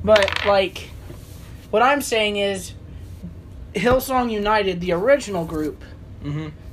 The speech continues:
Speaker 1: yeah, they might still be going, but the original group known as Hillsong United, that everybody knows because they were the first Hillsong United,
Speaker 2: Mm-hmm.
Speaker 1: they aren't together no more.
Speaker 2: Well, yeah.
Speaker 1: It's a bunch of the younger kids now.
Speaker 2: Yeah.
Speaker 1: But the guitar player,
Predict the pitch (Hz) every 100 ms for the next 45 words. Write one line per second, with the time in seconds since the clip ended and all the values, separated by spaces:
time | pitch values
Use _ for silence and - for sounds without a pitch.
0 | - - 247 226 208 202 208 240 - -
1 | 254 247 208 190 233 202 185 175 180 196
2 | 185 180 185 220 214 214 190 170 - 185
3 | 208 151 156 147 139 170 156 151 147 143
4 | 139 139 139 147 - - - - - 185
5 | 220 233 226 208 190 170 208 180 170 165
6 | 170 156 175 156 147 - 202 175 180 170
7 | 151 151 143 156 110 104 - - 123 127
8 | 120 - - - 170 240 220 185 - 175
9 | 202 160 135 127 220 220 135 110 220 226
10 | 233 196 240 220 196 190 208 190 151 214
11 | 202 160 131 98 - - 190 214 151 113
12 | - - - - - - 226 220 214 226
13 | 254 285 285 240 226 208 196